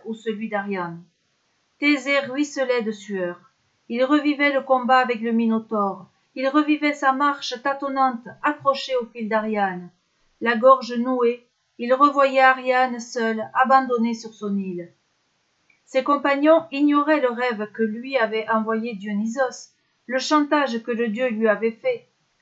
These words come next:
leur survie contre Ariane. Seul Nausithos avait été mis dans la confidence. Fidèle à son habitude, le vieux marin avait écouté.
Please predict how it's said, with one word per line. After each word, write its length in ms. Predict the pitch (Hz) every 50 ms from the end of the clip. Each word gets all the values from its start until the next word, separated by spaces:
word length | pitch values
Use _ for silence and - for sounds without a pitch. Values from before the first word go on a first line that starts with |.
| _ _
leur 240 | 226 233 247 240 233
survie 500 | - - 294 294 262 262 254 285 277 254
contre 360 | - 226 220 208 202 202 196 196 196
Ariane. 560 | 202 208 202 208 202 196 185 180 170 170 170 - _ _ _ _ _ _ _ _ _ _ _ _ _ _ _ _ _
Seul 500 | - - - 294 285 285 285 285 285 294 - _ _ _ _ _ _
Nausithos 760 | 226 247 269 294 311 - 277 262 - - 254 240 254 254 - -
avait 260 | - 226 214 226 220 220
été 220 | 220 220 226 226
mis 160 | 240 269 262
dans 120 | 226 202 202
la 120 | 202 196
confidence. 840 | 196 220 240 226 226 226 202 175 185 180 170 170 175 170 - - _ _ _ _ _ _ _ _ _ _ _ _ _
Fidèle 420 | _ - 294 277 240 285 294 294
à 80 | 269 240
son 240 | 226 - 233 220 233
habitude, 640 | 240 226 233 233 226 - - 233 247 220 226 233 - _ _ _ _ _ _
le 160 | 214 214 220
vieux 280 | 208 202 220 240 269 277
marin 400 | 254 247 240 233 240 240 254 247
avait 300 | 220 214 208 208 202 208
écouté. 500 | 208 - 233 226 - - 190 185 185 -